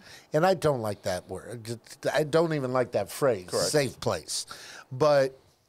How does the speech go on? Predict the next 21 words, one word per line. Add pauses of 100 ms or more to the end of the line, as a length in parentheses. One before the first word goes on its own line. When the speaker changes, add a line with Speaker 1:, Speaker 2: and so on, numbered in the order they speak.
(840)
Speaker 1:
you're
in
a (140)
women's, (120)
girls' (460)
bathroom. (1400)
And
if (240)
I'm
a
dad,
I
have
three
sons, (240)
but (140)
if
I
have
a
daughter